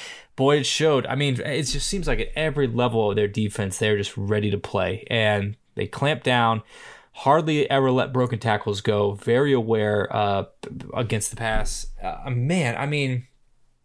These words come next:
tough to get anything going. The shutout is sucky, but I don't think I would have felt any different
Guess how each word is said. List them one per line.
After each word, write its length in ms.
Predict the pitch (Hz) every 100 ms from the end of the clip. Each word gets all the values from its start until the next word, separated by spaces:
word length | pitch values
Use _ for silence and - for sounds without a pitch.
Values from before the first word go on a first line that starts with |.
| _ _ _
tough 320 | - 202 220
to 80 | -
get 200 | 147 131
anything 480 | 147 147 143 147 120
going. 420 | 117 113 107 104 - - - - _
The 80 | 143
shutout 540 | - - 202 214 196 -
is 640 | 156 147 139 131 123 -
sucky, 640 | - - 156 - 113 110
but 140 | 120 123
I 140 | 139
don't 200 | 175 165
think 460 | - 156 139 - -
I 140 | 123 131
would 120 | 131
have 100 | 123
felt 260 | - 117 -
any 220 | 123 117
different 760 | 107 110 - 110 101 - -